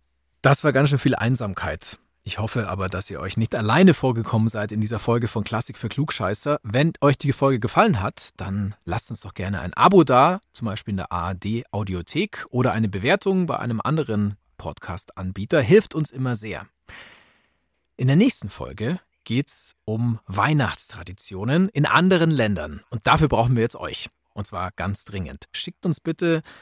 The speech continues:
eine Sprachnachricht und erzählt uns, welche Musik bei euch daheim in eurer Region, egal wo das ist,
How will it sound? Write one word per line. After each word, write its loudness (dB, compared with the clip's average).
eine -2
Sprachnachricht 0
und -4
erzählt -6
uns, -2
welche -4
Musik -4
bei 0
euch 2
daheim 0
in -4
eurer 0
Region, 0
egal 4
wo 2
das -2
ist, -10